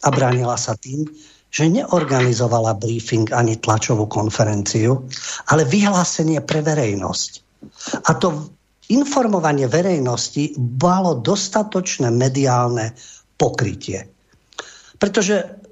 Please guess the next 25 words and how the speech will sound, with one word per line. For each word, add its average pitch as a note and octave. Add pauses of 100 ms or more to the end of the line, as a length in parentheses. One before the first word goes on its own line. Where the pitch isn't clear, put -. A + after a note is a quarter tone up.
(560)
tieto C3+
vyhlásenia C3
dôležité A#2
sa C3
týkali D3+
zrušenia A#2+
obvinení A#2+
Jaroslava G#2+
Haščáka, A#2
Vladimíra G#2+
Pčolinského C3+
a B2
Zoroslava A#2 (400)
Kolára, C#3 (720)
ale C#3 (320)
na E3
tlačovej G3+
konferencii, D3+
ako B2+
sa C3
vyjadril, B2+ (320)
vyjadrila C3+
aj -
generálna B2
prokuratúra, A#2+